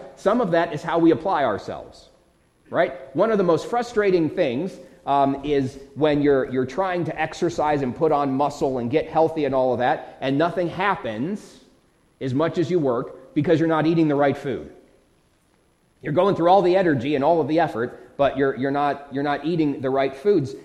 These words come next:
and the right foods need to be a part of what you're, you're taking in. And so if you don't do that, you'll find yourself lacking. In the same way, people in a local church who don't partake of all that God has for them in the local church them being ministered unto,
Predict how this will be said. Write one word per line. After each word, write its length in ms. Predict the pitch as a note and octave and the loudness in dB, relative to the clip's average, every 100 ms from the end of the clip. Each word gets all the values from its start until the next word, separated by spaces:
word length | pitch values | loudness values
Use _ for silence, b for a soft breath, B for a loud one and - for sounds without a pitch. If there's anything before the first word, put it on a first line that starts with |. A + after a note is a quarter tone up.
| B | B
and 140 | C#3+ D3 | -2 2
the 40 | |
right 220 | D3 D3+ | 2 2
foods 580 | - - B3 G3 F3 C#3 - | -2 -2 4 6 6 2 -4
need 200 | D#3 D#3+ | -2 0
to 40 | |
be 120 | C3+ D#3 | 0 -2
a 60 | |
part 340 | - F#3+ F3+ C#3 | -2 0 0 0
of 100 | A#2+ | 0
what 220 | D3+ D3 | 0 0
you're, 260 | C#3+ C3 | 0 0
you're 140 | C3 C3+ | -2 -6
taking 380 | D3 C3+ C#3+ D#3 | -4 -6 -4 -2
in. 220 | G3 B2+ B B - | -2 -4 B B -2
And 180 | D3+ | -2
so 140 | - D#3+ | 2 0
if 160 | C#3 | 2
you 100 | D3+ | -2
don't 400 | C#3 F3 G#3 D3 | 2 2 2 -2
do 300 | B2+ A3 C#4 | 0 2 2
that, 440 | D3 A#2 G2 A2+ - - - _ | 0 -2 -4 -4 -6 -14 -20 _
you'll 120 | D3+ D#3 | -2 0
find 300 | F#3 F3+ E3 | 0 0 0
yourself 320 | E3 F3+ D3 | 0 -2 0
lacking. 520 | E3+ E3 - F2+ - b b b | 0 0 -4 -12 -18 b b b
In 100 | D#3+ | 0
the 80 | D#3 | 0
same 320 | A3+ B3+ A#3 | 2 0 2
way, 180 | D#3 D#3+ | 2 2
people 280 | G3+ G3+ | 0 -2
in 60 | F#3+ | 2
a 40 | |
local 340 | E3 E3+ E3 D3 | 6 6 6 0
church 280 | - E3+ - | 0 -2 -2
who 80 | |
don't 340 | C#3+ D#3+ G3 - | 0 4 2 2
partake 540 | E3+ E3 - G3+ D#3+ | 0 0 -2 -6 -4
of 100 | C#3 | -4
all 280 | - D#3 G3 | 0 2 2
that 160 | E3+ C#3 | 0 -2
God 220 | D#3+ D3 | -2 -2
has 300 | D3 G3 G3 | -4 -4 -2
for 140 | E3 | -2
them 180 | C#3 C3 | 0 0
in 80 | B2+ | 0
the 80 | A#2+ | 0
local 320 | B2 A#2 A2+ | 0 0 -6
church 400 | - A#2 G3 - b b b | -6 -6 -6 -14 b b b
them 260 | B2 E3 E3+ | 0 2 6
being 280 | E3 E3 D3 | 6 6 4
ministered 380 | D#3 D3+ D#3 B2+ | 2 0 0 0
unto, 580 | C3+ C#3 F3 F3 - | 0 0 2 2 0